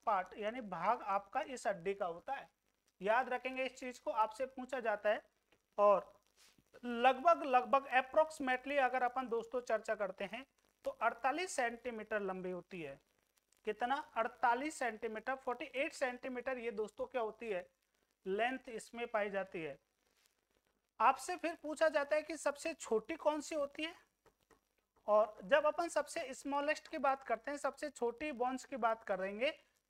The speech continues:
तो stepage होती है। कौन सी होती है? stepage। ये हमें याद रखते हुए चलना होगा, ये कहाँ पर पाई जाती है, ये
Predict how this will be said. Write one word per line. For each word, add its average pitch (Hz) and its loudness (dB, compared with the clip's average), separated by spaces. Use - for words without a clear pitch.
तो 294 -4
stepage 254 -6
होती 185 -8
है। 135 -12
कौन 214 -2
सी 247 -8
होती 226 -4
है? 311 -2
stepage। 214 -6
ये 269 4
हमें 247 0
याद 220 0
रखते 226 -6
हुए 240 -4
चलना 220 -4
होगा, 226 0
ये 277 -2
कहाँ 226 0
पर 262 -2
पाई 247 0
जाती 240 -2
है, 302 -4
ये 240 -4